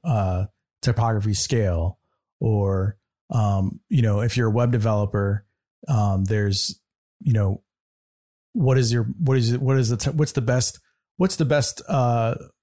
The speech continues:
what is it, what are the, what does text look good at a, at, on a desktop compared to mobile? And where should, you know, what size point font should, should the,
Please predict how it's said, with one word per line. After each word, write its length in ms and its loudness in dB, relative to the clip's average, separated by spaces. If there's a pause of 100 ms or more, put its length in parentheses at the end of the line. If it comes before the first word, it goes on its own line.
(400)
what 200 4
is 140 2
it, 80 -2
what 160 2
are 20 2
the, 100 2
what 200 0
does 120 0
text 300 -2
look 180 0
good 460 0 (320)
at 140 2
a, 200 0
at, 220 -2
on 140 -2
a 60 0
desktop 640 -2
compared 300 -2
to 100 -6
mobile? 480 -2 (440)
And 340 0
where 200 2
should, 300 -4
you 60 2
know, 160 2
what 160 0
size 480 0 (340)
point 240 0
font 440 -4
should, 200 -6 (160)
should 220 -4
the, 160 -2